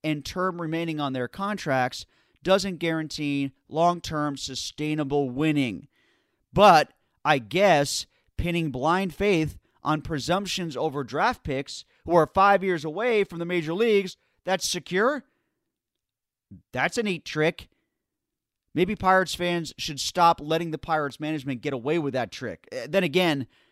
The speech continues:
based on the lack of attendance by season's end at P N C Park, maybe they already have.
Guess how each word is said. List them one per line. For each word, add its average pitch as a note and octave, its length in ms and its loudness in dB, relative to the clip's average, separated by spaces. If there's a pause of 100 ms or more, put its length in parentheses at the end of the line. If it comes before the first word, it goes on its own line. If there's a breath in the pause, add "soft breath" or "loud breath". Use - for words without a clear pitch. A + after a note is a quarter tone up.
(200)
based F3+ 260 -2
on E3 80 -8
the D3+ 80 -6
lack D#3+ 300 -4
of C3 80 -16
attendance D#3 680 -8 (340)
by D3 140 0
season's D3 500 -6
end E3 140 -4
at D3 100 -8
P D#3 140 -8
N C#3 80 -8
C C3 160 -14
Park, D3+ 380 -6 (300)
maybe D3 340 -4
they C#3+ 160 -2
already C3+ 320 2
have. B2 580 -2